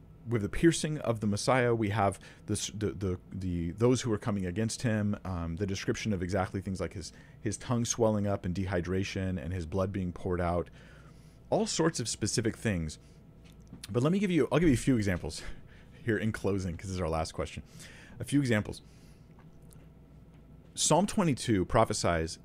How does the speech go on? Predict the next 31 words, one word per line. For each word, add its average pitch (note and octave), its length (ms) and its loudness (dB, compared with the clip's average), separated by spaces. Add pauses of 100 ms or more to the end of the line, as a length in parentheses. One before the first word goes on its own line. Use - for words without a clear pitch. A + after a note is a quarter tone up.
in D#3+ 180 4
detail A#2+ 680 -2
something B2+ 380 0
that G2+ 100 0
looks G#2+ 160 -2
just G#2 320 0
like G2 120 0
crucifixion, F#2 680 -4
even D#3+ 240 -2
though C3 100 4
crucifixion - 560 -4
was F2 140 -4
not F2 240 0
invented F2 680 -2 (280)
when G#2 160 0
Psalm F#2 240 -2
twenty-two F2 380 -6
was D2+ 120 -6
written. D#2+ 320 -8 (540)
It C3 80 4
was A#2+ 160 4
seen G3 240 2
as E3 120 2
messianic G#2+ 600 0
by F#2+ 140 2
later G2+ 300 2
Jews, E2+ 380 -4
even B2 220 0
who B2 200 0
aren't G#2+ 240 -2
Christian, - 460 -10